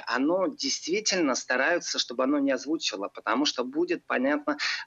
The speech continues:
э, ну, скажем так, неравенство в Европейском Союзе определённых государств. И вопрос, конечно же, очень жёсткий, на который нужно отвечать, а оппозиционеры в разных странах,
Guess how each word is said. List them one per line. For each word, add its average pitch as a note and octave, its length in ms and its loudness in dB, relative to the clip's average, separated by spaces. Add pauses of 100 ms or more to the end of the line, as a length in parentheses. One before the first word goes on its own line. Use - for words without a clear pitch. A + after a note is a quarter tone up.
(100)
э, A#2+ 460 4
ну, D#3 320 2
скажем C#3+ 420 0
так, A#2 240 -2
неравенство D#3+ 1080 2
в B2+ 40 -4
Европейском C3+ 720 -2
Союзе C3 460 0
определённых A#2+ 560 0
государств. - 1000 -2
И D3 360 2 (240)
вопрос, D3+ 540 0
конечно D3+ 420 0
же, C#3+ 140 2
очень D3 300 2
жёсткий, E3 440 0
на B2 140 0
который C#3+ 360 0
нужно C3+ 280 0
отвечать, B2+ 320 0
а F3+ 220 2
оппозиционеры C#3 960 0 (100)
в A#2+ 220 -6
разных C#3+ 340 0
странах, C3+ 500 0